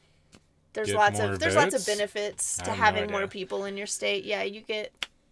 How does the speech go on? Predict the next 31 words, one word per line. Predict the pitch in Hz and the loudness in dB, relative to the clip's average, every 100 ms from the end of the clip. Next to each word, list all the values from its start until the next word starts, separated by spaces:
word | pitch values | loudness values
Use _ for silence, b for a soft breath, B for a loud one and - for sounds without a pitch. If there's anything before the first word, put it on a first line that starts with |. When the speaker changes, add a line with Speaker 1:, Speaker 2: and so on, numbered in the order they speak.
| _ _ - | _ _ -12
Speaker 1:
higher | - 208 202 | -6 -2 -2
electoral | 202 196 202 190 190 | -4 -6 -6 -6 -4
votes. | 190 190 - | -4 -4 2
Speaker 2:
They | 165 | 4
are, | 233 | 6
like, | 160 113 92 | 4 4 2
desperate | 107 113 - 123 | -2 -2 -4 -6
for | - 107 | -4 -6
people. | - 104 98 - | -4 -6 -6 -4
Is | 262 | 0
that | 277 160 | 4 4
why | 175 | 4
they | 170 | 2
Speaker 1:
<laughs> | - | 0
Speaker 2:
put | 135 113 | -4 -4
four | 123 120 | -4 -2
people's | 135 123 117 - | -4 -6 -6 -4
face | 104 104 - | -4 -2 -4
on | 113 | -6
the | 107 | -6
mountain? | 90 82 104 117 131 | -6 -8 -8 -8 -4
They're | 113 | -4
just | 113 113 | -4 -4
like, | 113 101 | -4 -4
"We | 120 | -4
just | 165 151 | -4 -4
need | 120 117 101 | -4 -4 -2
more | 101 117 | -2 -4
people | - 120 - 113 104 | -4 -6 -4 -4 -4
in | 104 98 | -6 -6
this | 98 - | -6 -8